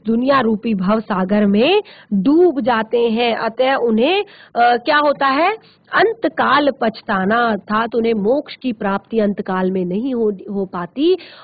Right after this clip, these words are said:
और उन्हें केवल और केवल पछताना पड़ता है। अब कबीर दास जी अप-, अपने दूसरे दोहे की अंतिम पंक्ति में कहते हैं, "कह कबीर सुनो हो संतो, ई सब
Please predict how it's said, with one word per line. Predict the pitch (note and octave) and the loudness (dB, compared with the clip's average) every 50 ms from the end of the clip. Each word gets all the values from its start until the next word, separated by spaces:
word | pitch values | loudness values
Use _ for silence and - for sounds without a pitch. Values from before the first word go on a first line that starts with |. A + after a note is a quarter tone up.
| - | -4
और | - B3 B3+ C4+ B3+ | 0 2 2 2 2
उन्हें | A#3+ A3+ C4 B3+ B3 D4 E4 E4 | 0 -2 -4 -2 -2 0 -2 -2
केवल | E4 - B3 A#3 A3 A#3 A#3+ A#3+ | -2 0 0 0 0 0 -2 -2
और | A3 G#3 F#3+ | -2 -2 -4
केवल | - - G3 F#3 G3 A#3 B3 A#3+ | -4 -4 -4 -2 -2 -4 -4 -6
पछताना | A3 - G3 F#3 - - - G3 F3+ F#3 G#3 G#3 | -6 -8 -10 -10 -10 -14 -12 -10 -6 -4 -4 -4
पड़ता | G3+ G#3 F#3+ F3 E3+ - F#3+ | -4 -6 -8 -10 -10 -10 -10
है। | F#3 F3 E3+ F#3 F#3 F3+ E3+ - - - - - _ - - | -10 -8 -6 -6 -6 -6 -6 -8 -12 -20 -20 -20 _ -4 -2
अब | C4+ C#4 C#4 - | -2 -2 -2 -2
कबीर | - B3+ A3 A#3 A#3+ B3 G#3+ | -2 -2 0 0 -2 -2 -2
दास | G3 A3 G#3+ G#3+ F#3+ | -2 -2 -2 -2 -4
जी | F3+ G#3 A3+ | -4 -4 -4
अप-, | G#3+ G#3 - _ - | -4 -6 -8 _ -14
अपने | - F#3 F#3 G#3+ G#3+ G#3 F#3+ - - - _ - | -14 -8 -4 -2 -2 -2 -2 -6 -14 -20 _ -12
दूसरे | F#3 F#3 B3 C#4+ - - E4+ E4 D4+ | -8 -6 -4 -4 -4 -2 -2 -2 0
दोहे | A#3+ G3 F#3+ A3+ G3 A3 C4 | 0 2 0 0 0 -2 -4
की | - - B3 A#3+ - _ - | -4 -6 -10 -14 -8 _ -2
अंतिम | C#4+ D#4 E4 E4 - F4+ E4+ D#4 | 0 0 0 0 -2 -2 -2 -2
पंक्ति | C4+ - B3+ A#3+ A#3+ A3+ - B3+ | -2 -2 -4 -4 -4 -6 -6 -4
में | B3 A#3+ A3+ | -4 -4 -4
कहते | A3+ A3 F#3+ F#3+ - - A3+ A3+ | -4 -6 -8 -8 -6 -4 -4 -4
हैं, | G#3 G#3+ A#3+ B3+ C4+ C4+ - - - _ _ _ - | -2 -2 -2 -2 -2 -4 -8 -12 -20 _ _ _ 0
"कह | D4+ D#4+ D#4+ F4 E4+ | 0 2 2 2 0
कबीर | E4 E4 C#4 B3+ A3 C4 C#4+ D4+ D#4 C#4+ C#4 C4 | 0 0 0 0 0 0 0 0 0 0 -2 -4
सुनो | - - B3 A3+ G#3+ A#3 C4+ C#4+ C#4 C4 | -4 -4 -2 0 0 2 2 2 2 0
हो | G3+ A#3 A#3 A3+ | 0 0 -2 -2
संतो, | A3 A3 - G#3 G3 G3 F#3+ - - B3 C#4+ D#4 F4 F4+ - - - _ _ _ _ - | -2 -6 -6 -8 -8 -8 -4 -2 0 2 2 2 0 -2 -4 -8 -20 _ _ _ _ -4
ई | E4 F4 F#4+ G4+ G#4 | 0 2 4 4 4
सब | G4+ - - F4 E4+ - D#4+ D#4 B3 F#3+ | 2 2 0 0 0 0 0 -2 -4 -4